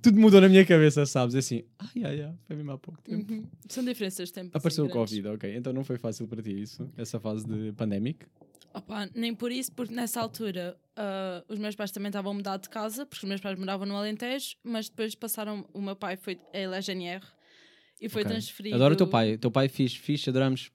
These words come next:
Speaker 1: ah,
Speaker 2: É.
Speaker 1: pais.
Speaker 2: <laughs> Ah, mas foi
Speaker 1: Sempre
Speaker 2: trans-
Speaker 1: dentro da lei.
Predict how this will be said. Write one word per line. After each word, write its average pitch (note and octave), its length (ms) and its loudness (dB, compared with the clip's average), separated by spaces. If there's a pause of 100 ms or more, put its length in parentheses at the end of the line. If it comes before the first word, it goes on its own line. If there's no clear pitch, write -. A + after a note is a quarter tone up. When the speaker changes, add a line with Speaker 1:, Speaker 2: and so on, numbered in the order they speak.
Speaker 1:
ah, B2 40 -6
Speaker 2:
É. A#2 180 -2
Speaker 1:
pais. A2 360 -2
Speaker 2:
<laughs> - 80 -8 (1400)
Ah, G#3 460 -4
mas G#3+ 360 -4
foi D3 140 2
Speaker 1:
Sempre A#2+ 180 2
Speaker 2:
trans- B2 40 2
Speaker 1:
dentro B2 240 2
da B2 120 2
lei. C#3 320 0